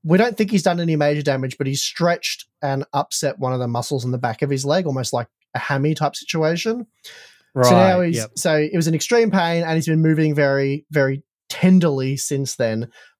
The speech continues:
Speaker 1: But each day has been getting a bit better. So he's obviously set himself back a bit there, um, by upsetting the surrounding muscles and ligaments and whatnot.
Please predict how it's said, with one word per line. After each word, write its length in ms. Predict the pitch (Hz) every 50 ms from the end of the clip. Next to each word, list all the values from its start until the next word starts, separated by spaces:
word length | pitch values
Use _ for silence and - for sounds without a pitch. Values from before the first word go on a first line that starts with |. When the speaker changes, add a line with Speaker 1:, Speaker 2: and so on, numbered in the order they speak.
| _ -
Speaker 1:
But 180 | 147 139 - -
each 240 | 190 170 160 135 -
day 200 | - 160 139 139
has 280 | 139 117 151 139 123 123
been 180 | - 127 127
getting 320 | 123 127 120 120 120 120 123 -
a 60 | -
bit 180 | 127 123 - -
better. 180 | 127 117 113
So 140 | 113 - 135
he's 100 | 139 139
obviously 420 | 190 202 208 175 - 147 131 117 - _ _
set 220 | - - - 135 123
himself 400 | 120 113 - 135 120 113 - -
back 180 | 127 123 -
a 80 | - 123
bit 240 | 120 123 113 - -
there, 320 | 110 104 95 110 135 139 _ _ _ _ _ - 117
um, 160 | 113 113 120
by 100 | 127 110 -
upsetting 500 | 120 - - - 139 123 120 120 120 120
the 100 | 123 110
surrounding 920 | - - - 151 131 127 123 127 127 123 123 127 123 123 120 120 117 107 _ _ _ _ _ _ _ _ _ _ _ _ _ _ _ _ _ -
muscles 540 | 170 185 160 143 - - 175 165 160 139
and 180 | 165 151 151 147
ligaments 420 | 147 151 143 156 147 151 143 -
and 140 | - 151 147
whatnot. 480 | 139 - - 160 143 143 170 196 -